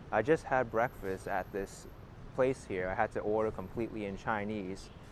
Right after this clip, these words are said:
but I got a fried egg as well as a radish cake for breakfast, and it was delicious. Well, let's get this walk started.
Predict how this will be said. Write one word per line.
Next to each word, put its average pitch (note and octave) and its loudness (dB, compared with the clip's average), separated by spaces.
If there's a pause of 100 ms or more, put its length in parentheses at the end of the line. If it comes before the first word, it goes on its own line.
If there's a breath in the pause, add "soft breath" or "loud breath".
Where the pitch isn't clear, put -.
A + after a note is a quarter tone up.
(300 loud breath)
but F2+ 0
I F#2+ 2
got G2+ 4
a F#2+ 2
fried A2 6
egg G#2 6
as G2 0
well G2 6
as G2 2
a F2+ 2
radish A2 8
cake F2 2
for G2 0
breakfast, G2 4
and F2+ 0
it A2 2
was G#2+ 4 (160)
delicious. G#2+ 2 (3000)
Well, F2+ 2
let's G#2+ 6
get - 8
this A#2+ 6
walk A#2 6
started. C3 12